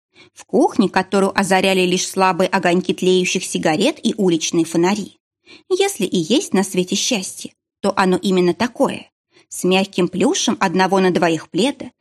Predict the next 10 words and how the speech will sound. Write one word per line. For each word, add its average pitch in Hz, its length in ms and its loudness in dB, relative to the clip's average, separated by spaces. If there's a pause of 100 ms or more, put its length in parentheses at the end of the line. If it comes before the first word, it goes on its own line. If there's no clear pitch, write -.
(220)
с - 100 -4
размеренным 311 600 2
биением 185 420 2
чужого 180 400 -2
сердца, - 540 -4 (300)
которое 196 440 0
чувствуешь 190 600 -2
опалённой 202 640 2
поцелуями 190 580 0
кожей, - 540 -4